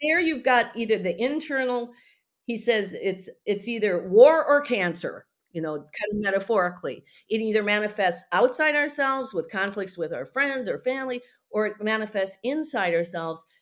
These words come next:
as physical ill-, illnesses and, and, um, dis-,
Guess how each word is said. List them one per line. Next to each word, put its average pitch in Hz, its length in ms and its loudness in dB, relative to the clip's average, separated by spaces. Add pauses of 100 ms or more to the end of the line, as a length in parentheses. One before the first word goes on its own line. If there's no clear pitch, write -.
(140)
as 180 160 -8
physical 160 680 -6 (480)
ill-, 170 280 -2
illnesses 160 480 -6
and, 143 300 -10
and, 135 300 -6 (500)
um, 135 460 -6
dis-, - 320 -8